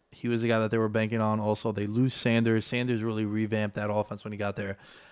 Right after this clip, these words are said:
I know about Kittle. I'm a little worried when your number one weapon on offense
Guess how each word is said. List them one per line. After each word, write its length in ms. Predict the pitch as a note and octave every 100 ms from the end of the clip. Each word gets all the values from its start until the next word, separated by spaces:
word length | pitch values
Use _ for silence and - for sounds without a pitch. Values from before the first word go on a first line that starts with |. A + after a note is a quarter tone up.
| - A2+
I 80 |
know 160 | A#2 C3+
about 280 | C3 B2 -
Kittle. 420 | A#2+ A#2 A2 G#2 - - _ - - _
I'm 480 | B2+ C#3 D3 D#3 C#3+ _ _ _ -
a 60 |
little 300 | B2+ B2 A#2
worried 380 | A2 A2+ A#2+ B2
when 160 | A2 G#2+
your 140 | G#2
number 460 | G2+ A2 A2+ A2+ A#2
one 460 | A2+ A2+ A2 A2 G#2+
weapon 340 | G#2 G#2 A2
on 160 | G#2+ A2
offense 600 | A2 A2 A#2+ A#2+ -